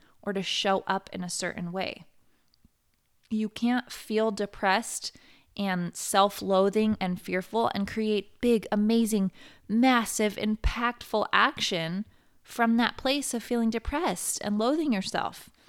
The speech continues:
If you wanna start a business or you wanna start hiking or you wanna finally do that thing that you've always wanted to do,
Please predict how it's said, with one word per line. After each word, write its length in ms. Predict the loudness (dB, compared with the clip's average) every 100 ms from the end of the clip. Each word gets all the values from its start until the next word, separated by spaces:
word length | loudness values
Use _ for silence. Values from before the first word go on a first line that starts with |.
| -20 _ _ -8
If 120 | -2
you 80 | 2
wanna 180 | 2
start 280 | 0 0 0
a 60 | 0
business 520 | 0 0 0 -2 -4
or 180 | -6 -8 -14 -18 -6
you 100 | -2
wanna 160 | 0 0
start 280 | -2 -4 -4
hiking 600 | 0 0 0 -2 -2 -2
or 160 | -4
you 340 | -2 -2 -2 -4 -12 _ _ _
wanna 260 | 4 4 4
finally 600 | 2 2 4 6 6 4
do 280 | 2 0 2
that 260 | 2 2
thing 200 | 2 2
that 100 | 2
you've 200 | 0 0
always 320 | 2 4 2 2
wanted 280 | 2 2 0
to 80 |
do, 500 | -2 0 0 0 -2